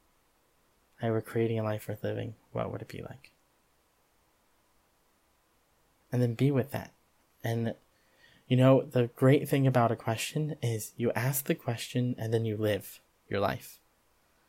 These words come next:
You ask the question and then you go. It's not ask the question and then sit on your butt and wait. It is not one of these, these fluffy bunny type of things where you just ask a question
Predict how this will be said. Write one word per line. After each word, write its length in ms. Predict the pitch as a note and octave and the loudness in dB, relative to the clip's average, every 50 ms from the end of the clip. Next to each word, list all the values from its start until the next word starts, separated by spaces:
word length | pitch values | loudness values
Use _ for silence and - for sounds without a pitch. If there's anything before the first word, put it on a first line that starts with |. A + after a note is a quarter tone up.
| _ _ _ _ _ _ _ _ _ _ | _ _ _ _ _ _ _ _ _ _
You 140 | - A2+ A2+ | 0 2 4
ask 260 | A#2 B2 C3+ C#3 - | 6 6 6 6 4
the 80 | - D#3+ | 0 -4
question 480 | - - C3+ C3 C3+ - - B2+ B2+ - | 0 0 0 0 0 -2 -4 -4 -4 -4
and 160 | - A2+ A2+ | -4 -4 -4
then 140 | A2 G#2+ G#2 | -4 -4 -6
you 80 | G2+ | -4
go. 360 | - - A2 A2 G2 F2+ G#2+ - _ _ _ _ _ | 2 4 4 6 4 2 -2 -6 _ _ _ _ _
It's 200 | - A2+ - - | -12 -10 -4 0
not 220 | B2+ B2 B2 - - - | 2 2 2 2 0 0
ask 280 | A#2 C3 C3 - - | 2 2 2 0 -2
the 60 | - | -6
question 540 | B2 - B2+ A#2 A2+ - - - A2 G#2+ G#2+ - _ _ _ _ _ _ _ _ _ _ _ _ _ _ _ | -4 -2 -2 -2 -2 -4 -6 -6 -6 -6 -6 -10 _ _ _ _ _ _ _ _ _ _ _ _ _ _ _
and 100 | - A2+ | -2 -2
then 140 | A#2 A2+ A2 | 0 -2 -2
sit 260 | - - - C3 B2 | -2 0 4 4 6
on 160 | B2 B2 A#2+ | 6 6 4
your 80 | A#2+ A2+ | 4 2
butt 240 | G#2+ A2 G2+ - - - | 2 2 0 0 -2 -6
and 160 | A2+ A2 G#2 | -6 -4 -2
wait. 220 | G2 - - - - _ _ _ _ _ _ _ _ _ _ _ _ _ _ _ _ _ _ _ - - | -2 -2 -2 -4 -10 _ _ _ _ _ _ _ _ _ _ _ _ _ _ _ _ _ _ _ -8 -2
It 120 | C3+ C3 B2 | 2 4 4
is 120 | A2+ A2 | 4 6
not 220 | B2+ B2 B2+ - | 6 6 6 6
one 140 | A#2+ C3 B2+ | 6 6 6
of 160 | B2 A#2 A#2 | 6 4 2
these, 480 | B2 B2 A#2+ A#2 A2+ A2+ A#2 - - - - | 0 0 0 0 0 -2 -2 -4 -6 -6 -6
these 320 | C#3 B2+ B2 A#2 - - | -6 -4 -2 -2 -2 -2
fluffy 380 | - - - C#3 C3+ C3 - C3 | -2 4 6 6 6 6 6 4
bunny 260 | B2+ B2+ A#2+ B2+ B2 | 4 4 4 4 4
type 220 | B2 - A#2+ A#2 | 4 2 0 2
of 100 | - A#2+ | 2 2
things 320 | - - A2+ A2 G#2+ G#2+ - | 2 2 0 0 -2 -2 0
where 100 | B2 A2 | 0 0
you 100 | A2 G#2+ | 2 2
just 160 | A2+ A2 - | 2 2 4
ask 240 | G2 A2+ D3 D3+ - | 4 4 4 4 2
a 40 | C3+ | 4
question 520 | - C#3 B2+ B2 - - B2 A#2+ B2 C3 | 6 6 6 6 4 0 -2 -2 -2 -4